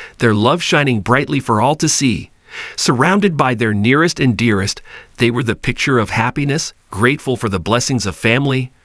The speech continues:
friendship, and love that filled their lives. As guests departed, each one was gifted with a small token of appreciation. A hand-painted Easter egg filled with sweet treats, a reminder of the joy and abundance that the holiday represents.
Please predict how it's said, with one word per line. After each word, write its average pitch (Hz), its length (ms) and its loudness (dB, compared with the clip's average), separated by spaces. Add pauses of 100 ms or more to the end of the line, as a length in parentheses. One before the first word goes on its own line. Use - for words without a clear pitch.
friendship, 196 600 0 (320)
and 139 240 -2
love 135 340 0
that 110 160 0
filled 123 320 0
their 131 140 4
lives. 127 540 -2 (600)
As 120 200 0
guests - 400 -2
departed, 120 600 0 (380)
each 214 260 0
one 139 240 0
was 117 180 2
gifted 107 460 0
with 92 160 -2
a 95 60 0
small 139 440 0
token 147 360 0
of 113 100 0
appreciation. 113 840 -2 (540)
A - 80 -2
hand-painted 165 720 2
Easter 135 380 0
egg 117 240 0
filled 123 280 2
with 127 160 -2
sweet 143 340 0
treats, - 420 -2 (320)
a 120 80 2
reminder 151 540 4
of 107 140 0
the 104 100 0
joy 131 440 4
and 139 80 2
abundance 117 600 2
that 92 200 -4
the 90 100 -2
holiday 151 420 2
represents. 127 760 0